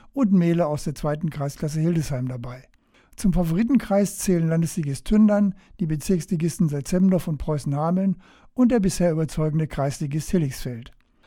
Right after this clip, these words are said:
Aber auch die Kreisligisten Königsförde, Emmertal, Bisperode und die A-Jugendkicker des J F V Hameln sind nicht zu unterschätzen.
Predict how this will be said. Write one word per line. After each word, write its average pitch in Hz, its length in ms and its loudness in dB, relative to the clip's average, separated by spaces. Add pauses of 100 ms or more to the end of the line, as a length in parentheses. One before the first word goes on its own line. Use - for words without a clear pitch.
(140)
Aber 202 240 0
auch 170 120 -2
die 202 120 -2
Kreisligisten 165 720 -2
Königsförde, 175 680 -2
Emmertal, 160 480 -2
Bisperode 160 720 -4 (480)
und 233 180 6
die 208 160 2
A-Jugendkicker 170 760 2
des 151 160 -2
J 156 200 -2
F 160 100 -2
V 147 280 -2
Hameln 170 420 0 (160)
sind 214 280 2
nicht 180 220 2
zu 165 140 -4
unterschätzen. 147 720 -6